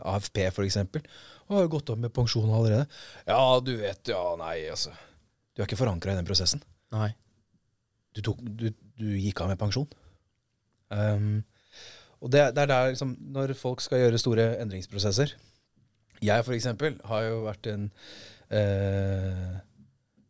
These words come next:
Speaker 1: jeg har vært i mange år han som har klart å coache alle andre og ikke klart å coache meg selv.
Speaker 2: Mhm.
Speaker 1: Ehm,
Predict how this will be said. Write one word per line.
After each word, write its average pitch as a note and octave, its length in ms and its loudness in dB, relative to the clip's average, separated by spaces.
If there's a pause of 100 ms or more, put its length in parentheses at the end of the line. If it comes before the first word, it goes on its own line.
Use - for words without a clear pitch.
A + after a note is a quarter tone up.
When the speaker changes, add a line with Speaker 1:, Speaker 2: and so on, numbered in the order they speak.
(360)
Speaker 1:
jeg A2 100 2
har A#2 140 4
vært - 260 -10
i A#2 80 -4
mange G#2+ 220 0
år G#2 160 -4
han G2 160 -4
som G#2+ 160 -6
har - 80 -8
klart G2+ 160 -6
å G2+ 160 -8
coache G#2 260 -4
alle G2+ 220 2
andre F#2 160 -4
og G2 80 -2
ikke - 160 -6
klart G2 160 0
å - 80 -18
coache F#2+ 180 -2
meg G2 140 2
selv. A#2+ 180 -2 (240)
Speaker 2:
Mhm. G#2+ 240 0 (320)
Speaker 1:
Ehm, G#2 540 2